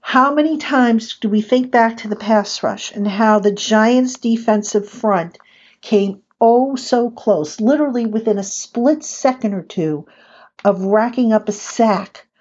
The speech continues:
only to have the opposing quarterback either get rid of the ball or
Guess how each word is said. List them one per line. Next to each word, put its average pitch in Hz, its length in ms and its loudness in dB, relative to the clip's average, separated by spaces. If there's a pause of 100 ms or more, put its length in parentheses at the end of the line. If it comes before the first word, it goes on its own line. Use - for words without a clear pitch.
(240)
only 226 300 2
to 254 120 -2
have 220 440 2
the 208 100 0
opposing 220 420 0
quarterback 196 520 0
either 190 140 0
get 240 280 0
rid 262 80 -2
of 269 120 -2
the 254 60 -4
ball 190 560 2 (540)
or 214 640 2